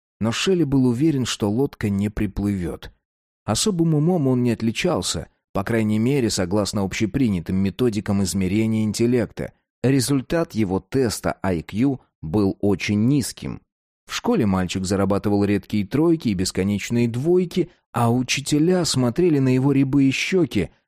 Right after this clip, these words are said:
на серые, как слизни, глаза и представляли, как через пятнадцать лет Шелли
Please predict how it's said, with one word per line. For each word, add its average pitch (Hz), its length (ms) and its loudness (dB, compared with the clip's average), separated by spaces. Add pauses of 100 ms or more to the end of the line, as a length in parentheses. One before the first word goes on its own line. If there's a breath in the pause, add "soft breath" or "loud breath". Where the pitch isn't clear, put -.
на 127 160 0
серые, 143 400 2
как 107 220 -4
слизни, 139 440 2
глаза 139 480 2
и 139 60 4
представляли, 127 720 0
как 98 200 -4
через 110 240 -2
пятнадцать 123 600 -2
лет 165 220 2
Шелли 165 580 0